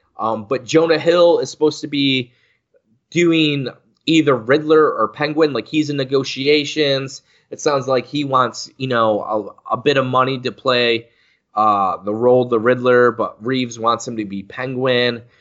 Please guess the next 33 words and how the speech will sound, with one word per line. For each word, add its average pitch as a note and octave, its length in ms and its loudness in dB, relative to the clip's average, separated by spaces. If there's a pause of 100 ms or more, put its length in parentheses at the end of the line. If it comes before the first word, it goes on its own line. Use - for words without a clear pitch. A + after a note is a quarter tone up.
(200)
So - 180 0
it'll B2+ 80 4
be C3 100 -2
interesting C#3 640 -6
to A#2 80 -10
see, C3 680 -4 (380)
um, G2 520 -2 (420)
where B2+ 380 2
this A#2+ 240 -6
goes. G2 500 -2
I A#2 120 -4
think F3 240 -6
that D3 100 -10
they C#3 140 0
work C3 260 -2
it A2 80 -4
out. B2+ 400 0
I A#2 80 -4
think C3 180 -6
at B2 120 -8
the B2+ 80 -6
end B2 80 -6
of A#2 60 -8
the A#2 40 -8
day, A#2 160 0
he A2+ 140 -8
does A2+ 240 -6
become B2 320 -8
Penguin. B2+ 420 -2 (420)
I A2+ 60 0
don't B2 80 2
think B2+ 160 -2
that, A#2 180 -4